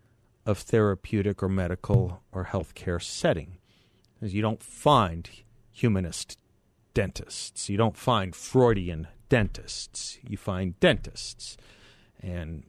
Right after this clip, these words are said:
you know, if you're going to get treated for <laughs> a cardiac problem or a pulmonary problem or any other kind of health problem, um, there's a standard of care. And evidently, something I didn't know until Rosemond, Doctor Rosemond said it,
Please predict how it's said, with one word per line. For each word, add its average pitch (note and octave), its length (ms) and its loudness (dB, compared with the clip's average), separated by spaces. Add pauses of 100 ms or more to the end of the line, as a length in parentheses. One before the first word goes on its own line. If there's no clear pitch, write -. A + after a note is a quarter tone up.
you F#2+ 80 -10
know, F2 240 -6
if - 120 -12
you're D#2+ 120 -10
going E2+ 260 -4
to E2+ 60 -8
get - 240 -6
treated F2 420 -6
for D#2 360 -6
<laughs> - 60 -6 (120)
a - 40 -8
cardiac A2 600 2
problem A2 440 2
or C#2+ 140 -8
a - 60 -16
pulmonary A2 580 2
problem G2 480 -2
or D#2 80 -6
any A2 180 0
other A2 140 -2
kind G2 300 -4
of F2+ 80 -4 (400)
health - 480 0
problem, G2+ 680 4 (640)
um, G2 360 4 (200)
there's A2 200 0
a A#2 80 -2
standard G2+ 600 2
of - 140 -8
care. - 640 -2 (480)
And A2 160 0
evidently, B2+ 720 4
something F#2+ 360 -6
I F#2+ 120 2
didn't F2+ 260 -4
know A2 300 0
until F2 260 -6
Rosemond, F2 640 -6
Doctor F2 280 -4
Rosemond D#2 540 -6
said D3+ 220 2
it, C2 160 -6